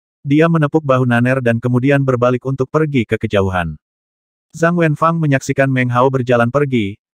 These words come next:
dan kemudian melihat hadiah yang telah dia berikan kepada Naner. Matanya dipenuhi dengan rasa terima kasih yang dalam,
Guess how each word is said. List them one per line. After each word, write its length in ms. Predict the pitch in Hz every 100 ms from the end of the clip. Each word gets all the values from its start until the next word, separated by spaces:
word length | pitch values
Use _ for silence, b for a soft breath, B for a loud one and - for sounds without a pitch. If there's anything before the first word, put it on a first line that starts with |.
| -
dan 160 | 156
kemudian 400 | 165 151 127 123
melihat 320 | 120 113 110 113
hadiah 320 | 113 123 123
yang 160 | 127
telah 240 | 127 131 117
dia 240 | 123 123
berikan 400 | 120 131 143 117
kepada 400 | 110 127 113 107
Naner. 400 | 98 90 85 78 _ _ _ _ _ _ 156
Matanya 400 | 151 156 175 180
dipenuhi 400 | 156 143 131 147
dengan 240 | 135 123
rasa 320 | 117 120 139
terima 240 | 135 127 117
kasih 320 | 117 - 147 139
yang 160 | 135
dalam, 480 | 135 139 98 87